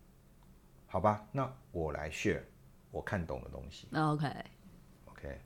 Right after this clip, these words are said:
Speaker 2: 嗯。
Speaker 1: 那我会去稍微做筛检，我不会去说我喜欢这个，我不喜欢这个，而是我会去判断说，比方说，呃，有，有，有，哎，有你这个年纪的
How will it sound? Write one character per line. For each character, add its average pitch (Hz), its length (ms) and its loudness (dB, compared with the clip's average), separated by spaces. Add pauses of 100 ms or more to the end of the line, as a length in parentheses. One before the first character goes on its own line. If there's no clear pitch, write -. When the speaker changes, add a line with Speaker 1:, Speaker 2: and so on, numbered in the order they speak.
(120)
Speaker 2:
嗯。 160 480 0
Speaker 1:
那 104 420 2
我 82 160 4
会 104 200 8
去 98 380 4 (220)
稍 107 240 6
微 87 120 8
做 90 200 4
筛 82 240 2
检， - 200 -6 (680)
我 85 120 0
不 90 120 6
会 110 120 10
去 104 180 2
说 95 200 8
我 87 140 10
喜 78 180 0
欢 82 180 2
这 85 80 4
个， 73 60 2
我 64 60 -2
不 76 120 -4
喜 76 100 -6
欢 71 100 -6
这 69 60 -6
个， 71 140 -6
而 85 80 -2
是 110 100 0
我 85 80 6
会 87 140 0
去 87 60 0
判 82 220 -2
断 82 200 -2
说， 76 120 -6 (580)
比 73 160 0
方 82 220 -2
说， 80 320 0 (1900)
呃， 80 440 -2
有， 110 260 10 (120)
有， 101 440 8
有， 92 500 6
哎， 139 140 10 (140)
有 135 140 12
你 98 100 10
这 139 80 8
个 139 80 12
年 92 180 8
纪 104 160 4
的 78 400 6